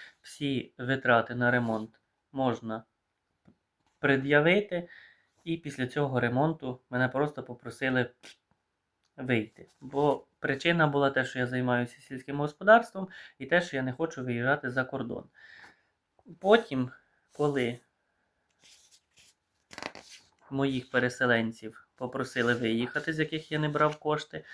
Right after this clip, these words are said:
вони знайшли своїх, е, квартирантів, які платили їм кошти. Ну, це можна опустити, це не так уже і,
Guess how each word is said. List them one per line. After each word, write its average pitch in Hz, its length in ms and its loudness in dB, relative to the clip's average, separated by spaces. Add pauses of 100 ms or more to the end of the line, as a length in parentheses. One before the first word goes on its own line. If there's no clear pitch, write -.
(280)
вони 131 360 0
знайшли 151 420 0
своїх, 135 720 -4 (400)
е, 127 260 2
квартирантів, 131 1120 2 (340)
які 135 260 -6
платили 127 560 -2
їм 123 180 -10
кошти. 120 540 -4 (340)
Ну, 190 100 -6
це 147 160 0
можна 127 380 0
опустити, 139 580 -8
це 131 160 -4
не 127 120 -2
так 123 260 0
уже 117 240 -4 (340)
і, - 120 -12